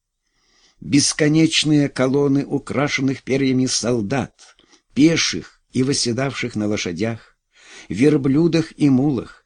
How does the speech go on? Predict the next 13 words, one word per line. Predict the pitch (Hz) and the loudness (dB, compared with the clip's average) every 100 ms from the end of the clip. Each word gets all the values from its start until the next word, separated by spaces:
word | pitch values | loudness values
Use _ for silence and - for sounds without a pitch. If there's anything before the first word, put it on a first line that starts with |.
| - | -10
гнали | 104 135 165 156 | -2 2 2 2
около | 170 160 151 143 | 0 0 0 0
трёх | - - 135 175 196 - _ - | -2 -2 0 2 0 -2 _ -4
тысяч | 156 185 - 170 | -4 -2 -2 -4
человек, | - 147 151 147 151 110 _ _ _ _ _ - - - | -4 -2 0 0 -4 -8 _ _ _ _ _ -20 -20 -6
оставляя | 160 - 151 131 175 185 | -2 -2 0 0 2 0
по | 175 | -2
дороге | 156 147 135 - 67 69 - _ - - | -2 -2 -2 -4 -8 -12 -16 _ -20 -8
более | 82 156 156 151 | 2 4 6 4
половины | 123 135 147 139 135 | 2 0 0 2 0
из | 120 117 110 | 0 0 2
них | 117 92 - _ _ - | 0 0 -10 _ _ -14
мёртвыми | - 123 139 160 - 147 151 143 143 | -10 -2 2 2 0 -2 2 0 -2